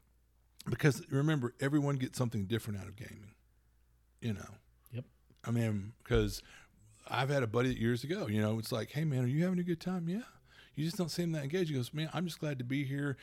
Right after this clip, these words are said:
Speaker 1: for the snacks, cutting up, the jokes, and the social interaction. You know, we could be playing a board game or just hanging out, and I'd be just as happy. I'm just glad to be involved."
Speaker 2: Mm-hmm. "I'm just
Speaker 1: <laughs>
Speaker 2: glad to be involved."
Speaker 1: "I'm, I'm
Speaker 2: Yeah, I
Speaker 1: just glad
Speaker 2: gotcha.
Speaker 1: to be here." You know, I mean, so everybody gets something different. So don't be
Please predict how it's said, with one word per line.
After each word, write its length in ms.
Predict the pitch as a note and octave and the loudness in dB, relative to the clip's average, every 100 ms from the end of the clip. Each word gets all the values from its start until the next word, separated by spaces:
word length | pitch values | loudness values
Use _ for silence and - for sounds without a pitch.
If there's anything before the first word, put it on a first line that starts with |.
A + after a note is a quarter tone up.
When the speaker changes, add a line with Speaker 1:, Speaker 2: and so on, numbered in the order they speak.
| - | -12
Speaker 1:
for 100 | - | -8
the 80 | F#2 | -6
snacks, 520 | - C3 C3+ C#3+ - | -2 0 0 -2 -6
cutting 300 | - B2+ C3 | -2 0 0
up, 160 | B2 - | -4 -4
the 80 | G2+ | -6
jokes, 480 | G2+ A2+ A#2 B2 - | -2 0 -2 -4 -4
and 100 | A2+ | -2
the 40 | |
social 400 | G#2 A#2+ A#2 A#2 | -2 -2 -2 -2
interaction. 600 | G#2+ G2 G2 G#2+ - A#2 - - - - - - | -2 -2 -6 -8 -10 -12 -14 -20 -20 -20 -10 -2
You 80 | |
know, 60 | G#2 | 0
we 120 | A#2+ | 0
could 120 | C3 | 0
be 80 | A2+ | -2
playing 220 | - A#2 | -2 -2
a 40 | F#2+ | -2
board 320 | G2+ A2 G#2+ | -2 -2 0
game 380 | G#2 G2 F#2+ G#2+ - - | -2 -2 -2 -6 -10 -10
or 80 | G2+ | -6
just 180 | G2 G#2+ | -4 -4
hanging 340 | A2+ A2+ G#2 | -2 0 2
out, 200 | G#2+ G2 - | 0 -2 -4
and 120 | G2+ | -4
I'd 140 | G#2 G2+ | -2 -4
be 80 | |
just 260 | F#2+ G2+ G2 | -2 -4 -4
as 100 | A2 | -8
happy. 400 | G2+ G2 G2 G2 - - - | -6 -6 -6 -8 -10 -10 -2
I'm 120 | D3+ | 0
just 140 | A2+ | 2
glad 220 | C3 A#2+ | 2 4
to 60 | A#2 | 4
be 120 | A#2 | 4
involved." 580 | B2 A2+ F#2+ F#2 F2+ - - _ | 4 2 0 -2 -6 -12 -20 _
Speaker 2:
Mm-hmm. 300 | C#3 A#2+ A2 | 0 2 2
"I'm 140 | C3 D3+ | 0 0
just 180 | C#3+ - | 0 0
Speaker 1:
<laughs> 240 | C3 - | 0 2
Speaker 2:
glad 240 | C#3 C#3 | 0 0
to 60 | C#3 | -2
be 120 | C#3 | -2
involved." 260 | C#3+ C3 A2+ | 2 4 6
Speaker 1:
"I'm, 60 | |
I'm 60 | - | 6
Speaker 2:
Yeah, 80 | C#3 | 6
I 40 | |
Speaker 1:
just 120 | A#2+ | 6
glad 100 | A#2 A2+ | 6 4
Speaker 2:
gotcha. 100 | D#3 | 4
Speaker 1:
to 80 | |
be 140 | C#3 E3+ | 2 4
here." 300 | C4+ C3+ A2 - - | 6 6 2 0 -2
You 120 | D#3+ D3+ | 2 4
know, 160 | C3+ | 4
I 40 | C3+ | 4
mean, 160 | D3 | 2
so 260 | C#3+ C3+ B2+ | 2 2 2
everybody 440 | C3+ D#3 G3 F3+ E3 | 2 2 2 2 2
gets 240 | D3+ D3+ | 2 2
something 300 | D3 B2+ C3 | 0 0 -2
different. 380 | A#2 B2+ B2+ G2+ | 2 2 2 -4
So 100 | - | -2
don't 300 | A2+ C#3+ D3+ | 2 2 2
be 400 | C3+ C3+ C3 A#2 | -2 0 0 -2